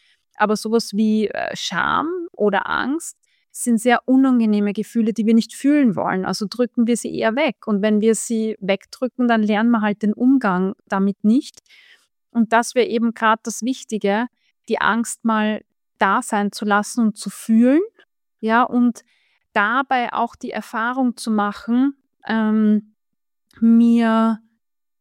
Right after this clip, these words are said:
passiert nichts. So, ne? Jetzt, ich rede jetzt nicht von Panik und Panikattacken, ähm, äh, aber selbst da lernt man, dass mir nichts passiert. Also im therapeutischen Kontext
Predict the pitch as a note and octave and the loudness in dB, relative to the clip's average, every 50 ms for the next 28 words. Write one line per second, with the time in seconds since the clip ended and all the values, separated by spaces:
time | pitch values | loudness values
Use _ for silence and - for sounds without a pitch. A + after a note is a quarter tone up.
0 | _ _ - - G#3+ G#3+ G3+ - - - A#3+ A#3+ B3+ B3+ B3 B3 _ - - _ | _ _ -6 -4 -2 -2 -2 -4 -4 -2 0 2 4 4 2 0 _ -12 -20 _
1 | _ _ _ _ _ _ _ _ - G3+ G3 F#3+ D3+ - - - - - - - | _ _ _ _ _ _ _ _ 2 4 4 4 4 0 -4 -16 -16 -14 -12 -14
2 | - - _ _ _ _ _ - - - G3 F3+ F3+ F#3+ F3+ - _ - G#3 A3+ | -14 -14 _ _ _ _ _ -12 -8 -4 -4 -2 -2 -4 -8 -8 _ 0 2 2
3 | C#4 E4+ - - - - _ _ _ _ _ - - - G#3 - - - - - | 2 0 -2 -6 -18 -20 _ _ _ _ _ -8 -4 -4 -4 -4 -4 -6 -8 -6
4 | - - A3 A#3 A#3+ A3+ - - A3+ G3 - - A#3+ G#3 - - - G3+ G#3 G#3 | -2 0 0 2 2 0 0 0 0 0 0 0 0 0 0 -2 -2 0 2 2
5 | A3+ A#3+ - - G#3+ G3 - - G3+ G3+ G#3+ G#3+ G#3 - G#3+ - - - A3 A3 | 2 2 0 -2 -4 -4 -4 -4 -2 0 0 0 -2 -4 -8 -12 -8 -6 -6 -6
6 | - _ - C4+ D4+ G4 G#4 - - A3 G#3+ G#3 G#3+ G#3+ G#3+ G#3+ - _ _ _ | -4 _ 0 2 2 2 0 -2 -2 0 2 2 4 2 2 0 -2 _ _ _
7 | _ _ _ _ _ _ _ - G#3+ G#3 - - - C#3 A#3 A#3 - - A#3 A#3 | _ _ _ _ _ _ _ -6 -4 -4 -2 -2 -2 -2 -2 -4 -4 -4 -4 -4
8 | A#3 - - - - - G#3+ G#3 A3+ A#3+ A#3+ G#3+ - _ A3 G#3+ G3+ G#3 G#3 G3 | -6 -6 -8 -10 -6 -2 0 0 2 2 0 0 -2 _ -4 0 0 2 2 2
9 | G3 G#3 G#3+ - - A3 A3 A3+ A#3 B3 A#3 - A3 - - A3+ A3 A3 G#3+ G#3 | 2 0 -2 -2 -2 0 0 2 2 0 0 -2 -4 -2 2 2 2 4 2 0
10 | - - A3 A3 A3+ - - - - - - G#3 F#3+ - - A3 A#3 C4+ C4+ A3+ | -2 -2 0 0 0 0 -2 -6 -12 -8 -6 -6 -4 -4 -4 -2 0 0 2 2
11 | G3+ G#3 G#3+ G#3 G3 - G#3+ G3+ G#3 - - - G3+ G#3 - - - - A3+ G#3+ | 2 0 0 0 -2 -4 -6 -6 -8 -6 -6 -4 -6 -4 -6 -8 -6 -6 -6 -6
12 | - - G#3+ G#3 A3 G#3+ - B3 A#3 A#3 - - - _ | -6 -4 -4 -4 -4 -4 -4 -6 -6 -6 -8 -12 -16 _